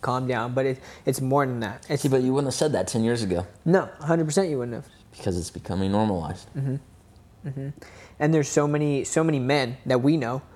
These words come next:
Speaker 1: or have known or have heard of or that we work with or whatever, um,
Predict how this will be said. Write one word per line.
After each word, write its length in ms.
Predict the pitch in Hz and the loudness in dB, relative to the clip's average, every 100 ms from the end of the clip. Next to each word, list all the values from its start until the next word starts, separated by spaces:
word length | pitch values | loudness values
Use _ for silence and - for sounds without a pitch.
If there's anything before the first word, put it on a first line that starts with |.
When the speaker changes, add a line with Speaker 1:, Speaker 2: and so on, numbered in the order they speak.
| - | -8
Speaker 1:
or 280 | - 143 127 | 2 4 4
have 240 | 120 151 139 | 4 2 4
known 320 | 131 143 165 | 0 0 0
or 100 | 143 | 0
have 120 | 127 | 2
heard 200 | - 147 | 4 4
of 200 | 135 139 | 4 2
or 100 | 143 | 2
that 120 | 123 | 2
we 100 | 123 | 2
work 280 | 131 147 139 | 4 4 4
with 280 | 147 139 139 | 2 2 0
or 100 | - | 0
whatever, 480 | 127 127 160 139 135 - - - - - | 2 4 2 2 -4 -12 -20 -20 -16 0
um, 480 | 139 131 117 113 | 2 2 0 -4